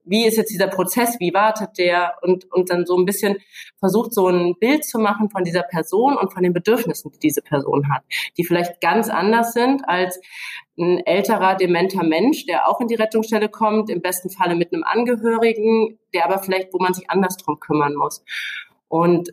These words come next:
das Gute an diesen User Stories ist so, dass man quasi,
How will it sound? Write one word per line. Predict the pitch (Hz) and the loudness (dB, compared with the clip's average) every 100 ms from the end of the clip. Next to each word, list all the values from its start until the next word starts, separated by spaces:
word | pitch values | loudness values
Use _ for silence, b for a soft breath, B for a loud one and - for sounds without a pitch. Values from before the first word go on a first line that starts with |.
| - | -4
das | 175 | -2
Gute | - 269 269 | 2 2 4
an | 170 180 | 2 2
diesen | 196 202 214 202 196 - _ - 208 | 2 4 4 4 2 -2 _ -6 -2
User | 262 240 | 0 -2
Stories | - 208 208 208 | 0 0 0 -2
ist | - | -4
so, | 190 185 185 - | 0 2 0 -2
dass | 180 180 | -4 0
man | 180 170 175 - _ | 0 2 -2 -4 _
quasi, | - 170 170 170 165 - | -4 0 2 2 2 -2